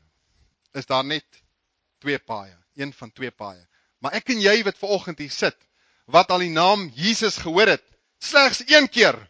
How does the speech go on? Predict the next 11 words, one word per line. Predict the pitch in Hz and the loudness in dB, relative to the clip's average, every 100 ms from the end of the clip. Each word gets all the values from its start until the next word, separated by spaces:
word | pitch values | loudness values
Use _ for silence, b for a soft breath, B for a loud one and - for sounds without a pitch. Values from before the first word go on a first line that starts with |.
| _ _ _ _ | _ _ _ _
is | 151 - | -10 -6
voldoende | 165 123 214 233 208 | -8 -6 -2 0 0
vanoggend | 180 156 - 110 92 _ _ _ 143 | -2 -6 -6 -12 -18 _ _ _ -12
om | 139 | -10
ons | 127 | -10
aanspreeklik | 120 - - 175 - 135 | -12 -14 -6 -6 -6 -10
te | - | -8
hou | 110 101 90 _ _ - | -8 -8 -14 _ _ -18
en | 120 | -16
te | 123 | -14
sê, | 131 | -16